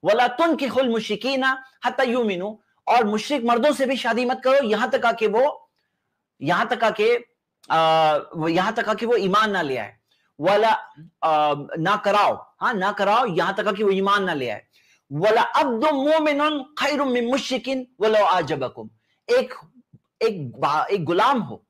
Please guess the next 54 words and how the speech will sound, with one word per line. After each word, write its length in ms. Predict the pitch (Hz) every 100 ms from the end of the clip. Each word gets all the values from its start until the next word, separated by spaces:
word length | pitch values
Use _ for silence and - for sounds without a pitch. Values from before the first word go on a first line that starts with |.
| _
जो 160 | 123 143
मोमिन 380 | 135 175 254 214
हो, 220 | 127 - _ _ _ _ 139
वो 360 | 190 247 233
मुशरिक 400 | 180 - 277 220
मर्द 200 | 208 185
से 200 | - 214
बेहतर 440 | 185 165 165 240 196
है, 200 | 170 220 - _ _ 143
भले 160 | 196
ही 60 | 254
वो 80 | 240
तुम्हें 240 | 214 208
बहुत 220 | 151 156
अच्छा 200 | 143 160
लगे, 200 | 147 135
मुशरिक 280 | 135 135 156 151
मर्द 140 | 175 170
तुम्हें 160 | 170
बहुत 140 | 170 165
अच्छा 140 | 151
लगे। 240 | 127 107 - - - -
इससे 180 | 220 277
बात 220 | 247 -
क्या 100 | 175
मिलती 280 | 127 104 107
है? 80 | _ _ _ -
क्या 100 | 302
इस्लाम 340 | 277 269 294
ने 120 | 294 294
ऐसा 200 | 277 277
सिखाया 360 | 269 254 269
कि 160 | 269 269
नॉन 220 | 226 254
मुस्लिम 300 | 240 247 247
लड़कियों 300 | 233 208 240
से 120 | 226
शादी 280 | 214 196 202
करो? 240 | 202 202 196 _ _ _ _ _ 247
क्या 100 | 247
ऐसा 180 | 247
सिखाया? 400 | 262 247 220 226
नहीं 160 | 214 208
सिखाया, 320 | 208 - 127
बल्कि 240 | 131 202 262
उसके 220 | 226 277
ऑपोजिट 400 | 240 269 269 294
चीज 240 | 262 233
सिखाई 320 | 214 196 226
कि 100 | 233
अगर 180 | 226 240
कोई 160 | 240 254
करता 300 | 247 247 269
है 260 | 262 294